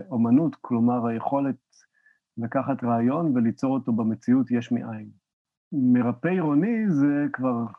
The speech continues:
מעביר אותנו ל-, מה, מה הקנבס שלנו. כן, כאילו, יש הרבה אנשים, ציירים לצורך העניין, מתעסקים בקנבס, מותחים בד על עץ.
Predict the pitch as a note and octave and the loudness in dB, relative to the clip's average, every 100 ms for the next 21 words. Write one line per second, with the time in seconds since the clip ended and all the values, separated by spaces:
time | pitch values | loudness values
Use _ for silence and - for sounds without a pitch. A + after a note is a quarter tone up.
0 | _ _ _ _ _ A2+ A2+ C3 C3+ C3+ | _ _ _ _ _ -8 -2 -2 0 2
1 | B2 A#2 A#2+ A#2 A#2 B2 F3+ _ _ _ | 2 2 2 -2 -4 -6 -10 _ _ _
2 | _ _ _ _ B2+ A#2+ C#3+ C#3+ C3 D3 | _ _ _ _ 0 2 4 4 4 2
3 | C#3+ D3 C#3+ B2 - A#2+ A2+ C2 D3+ _ | 0 0 2 0 -4 -8 -8 -10 -14 _
4 | _ _ _ _ _ _ - A#2+ A#2+ - | _ _ _ _ _ _ -16 -14 -14 -10
5 | A#2 A#2 B2+ C3 B2 D3 C3 A#2+ A#2+ - | -10 -8 -10 -6 -4 -2 0 -2 -4 -6
6 | A#2 B2 - B2+ A#2 G#2+ A2+ A#2 A2+ B2 | -6 -6 -6 -6 -4 -4 -2 -2 -4 -8
7 | - B2 D#3 D#3+ - - A3+ F3 - D#3+ | -8 -8 -8 -10 -14 -6 -4 -4 -2 -2
8 | E3+ D3+ C#3+ - B2 C#3 B2+ B2+ C#3 B2+ | -2 -4 -6 -8 -6 0 2 2 2 0
9 | G#2+ - _ _ _ - A2+ A2+ - D3+ | -4 -10 _ _ _ -12 -8 -8 -6 -6
10 | - - - _ | -6 -10 -20 _